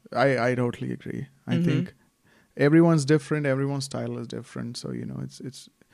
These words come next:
Speaker 1: you should never, like, kind of, you know, you should motivate your peers and
Speaker 2: Yeah.
Speaker 1: your young wa-, young ones.
Speaker 2: My thing is, Sh-,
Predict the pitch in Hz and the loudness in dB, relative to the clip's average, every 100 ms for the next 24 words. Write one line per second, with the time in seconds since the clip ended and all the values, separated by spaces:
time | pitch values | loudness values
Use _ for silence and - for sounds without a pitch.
0 | _ _ _ _ 196 202 220 202 214 214 | _ _ _ _ 0 2 4 4 4 4
1 | 160 135 - - 139 139 127 131 127 151 | 2 0 -6 -2 0 0 -2 -4 -2 -4
2 | - _ _ _ 170 202 226 165 180 175 | -8 _ _ _ 4 6 8 8 6 6
3 | 139 123 110 - 120 110 - - _ _ | 6 6 2 0 -2 -4 -8 -14 _ _
4 | _ _ - 123 190 120 120 120 117 240 | _ _ 2 4 6 4 4 2 -2 -4
5 | 131 - 120 127 123 120 277 339 370 381 | -4 -4 -2 -2 -2 2 2 2 0 2
6 | 254 - | 0 -2